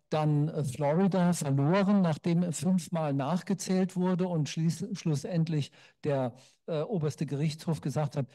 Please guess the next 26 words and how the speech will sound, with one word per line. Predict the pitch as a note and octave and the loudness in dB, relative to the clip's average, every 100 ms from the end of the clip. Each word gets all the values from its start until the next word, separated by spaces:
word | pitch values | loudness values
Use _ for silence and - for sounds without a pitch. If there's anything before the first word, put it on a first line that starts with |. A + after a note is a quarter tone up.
| - | -6
„Jetzt | D#3 D#3+ G#3 | -2 -2 -2
ist | F#3 E3+ | -2 0
mal | C#3+ | 0
gut, | C3 G#3 B3 D3+ - _ _ | 2 2 2 -2 -12 _ _
wir | D3+ D#3 | 0 0
sagen, | D#3+ D3 E3 E3 D#3+ D#3 - _ _ _ _ | 0 -2 0 2 2 0 -10 _ _ _ _
Bush | D#3 D#3 - - _ _ | 0 0 -2 -12 _ _
hat, | - C3+ - - - _ _ _ _ | -8 -8 -6 -10 -12 _ _ _ _
äh, | D#3 C3 B2 B2 B2 _ _ | -6 -4 -4 -6 -10 _ _
Florida | - C#3 B2+ C3 C3 | -6 -2 0 0 -2
gewonnen.“ | B2 A#2+ A2+ G2+ G2 G2 _ _ | -2 -2 -4 -6 -8 -14 _ _
Ja, | - B2 C#3 C#3+ - _ - | -10 -4 -4 -4 -10 _ -2
interessanterweise | D3+ C3 C3 C#3+ C#3 A#2+ B2 C3+ C3 C3 | 0 0 -2 0 0 -2 -4 -4 -4 -4
war | B2+ | -4
sein | B2+ C3 B2+ | -2 -2 -2
Bruder, | C3+ D3 C#3+ B2+ B2+ | -2 -2 -2 -2 -2
war | B2+ | -4
Bushs | D#3+ C#3+ - | -4 -6 -8
Bruder | D3+ D3+ C3+ | -8 -4 -4
Gouverneur | D3 B2+ C3 C3+ | -4 -2 0 0
von | B2+ A#2+ | -2 -6
Ka-, | A2 A#2 B2 D3+ | -6 -8 -10 -10
von | - A2+ | -6 -6
Florida. | - C3 A#2 A2+ G2 _ _ - | -6 -6 -6 -8 -14 _ _ 0
Ja, | D3+ D#3+ - - - | 2 0 -6 -8 -2
also, | D3 | 0